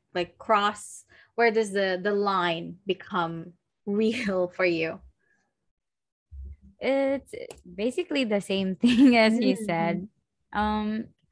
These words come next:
Speaker 2: uh, like I've said earlier, again, <laughs> uh,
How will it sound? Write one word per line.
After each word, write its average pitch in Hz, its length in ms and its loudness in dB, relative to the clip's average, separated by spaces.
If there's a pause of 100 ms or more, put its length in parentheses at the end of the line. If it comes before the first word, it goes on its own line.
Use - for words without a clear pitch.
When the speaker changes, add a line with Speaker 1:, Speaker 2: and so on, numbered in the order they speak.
(880)
Speaker 2:
uh, 240 760 0 (180)
like 247 220 0
I've 262 220 0
said 247 260 -2
earlier, 196 640 0 (400)
again, 202 640 4 (200)
<laughs> 233 200 -8
uh, 196 520 -2